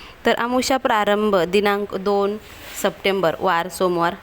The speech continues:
पहाटे पाच वाजून बावीस मिनिटांनी अमावस्या चालू होते व अमावस्या समाप्ती ही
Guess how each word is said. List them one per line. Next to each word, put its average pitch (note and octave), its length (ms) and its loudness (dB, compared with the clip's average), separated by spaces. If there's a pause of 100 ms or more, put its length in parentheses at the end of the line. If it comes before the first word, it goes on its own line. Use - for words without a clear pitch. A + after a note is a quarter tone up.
पहाटे F3 340 -2
पाच G3 360 -2
वाजून G#3+ 300 2
बावीस F#3 360 0
मिनिटांनी G3+ 400 0
अमावस्या E3+ 440 -2
चालू E3+ 380 -2
होते E3+ 260 -4 (460)
व A3+ 40 0
अमावस्या B3 480 0
समाप्ती A3+ 480 0
ही F#3+ 220 0